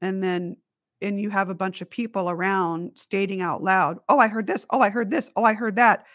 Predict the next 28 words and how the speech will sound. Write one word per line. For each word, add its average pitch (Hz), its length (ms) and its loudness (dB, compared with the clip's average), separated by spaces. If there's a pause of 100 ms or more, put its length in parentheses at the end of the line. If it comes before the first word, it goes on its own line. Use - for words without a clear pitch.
(180)
That's 220 300 2
already, 220 600 0
there, 147 260 -6
there's 196 260 -6
so 254 160 -6
much 247 220 -6
power, 226 400 0
suggestion, 185 600 -10
and 185 120 -6
bias 214 480 0
with 147 200 -12
that. 95 280 -6 (360)
So 254 200 -4
what 226 280 -4
we 262 180 -4
look 240 260 -8
for 202 240 -10
to 190 80 -12
try 208 220 -8
to 196 140 -8
eliminate 190 580 -6
that 160 280 -12
is 156 160 -12
we 202 160 -10
try 190 280 -6
to 180 80 -6
have 180 380 -6
people, 180 540 -6